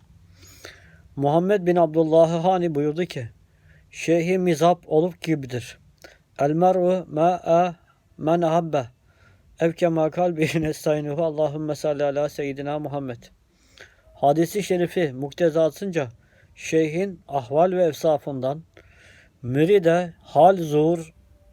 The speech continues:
ruhuna başlar. Bu halin kemali fenafi şeyh halidir ki fenafillah halinin mukaddemesidir. Medineli Hacı Osman Akfırat Hazretleri,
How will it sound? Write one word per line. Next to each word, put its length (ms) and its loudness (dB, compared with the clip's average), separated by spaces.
ruhuna 500 2
başlar. 500 -4
Bu 180 2
halin 460 4
kemali 560 2
fenafi 540 -2
şeyh 260 -2
halidir 500 -2
ki 340 -4
fenafillah 840 2
halinin 600 0
mukaddemesidir. 1040 -4
Medineli 480 2
Hacı 240 0
Osman 300 -2
Akfırat 440 0
Hazretleri, 560 -4